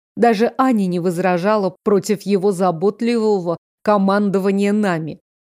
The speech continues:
Едва мы уселись, едва Андрей покинул нас,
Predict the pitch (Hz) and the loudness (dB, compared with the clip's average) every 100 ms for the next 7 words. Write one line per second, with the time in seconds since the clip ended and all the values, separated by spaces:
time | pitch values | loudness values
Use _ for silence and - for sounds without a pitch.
0 | - 254 214 226 202 208 196 196 320 302 | -4 -2 2 2 2 2 0 -2 0 0
1 | 170 - 214 220 233 202 208 226 226 185 | -2 -4 -4 0 0 0 0 0 -2 -4
2 | _ - 240 247 220 202 262 277 320 320 | _ -2 -2 0 -2 0 2 2 0 -2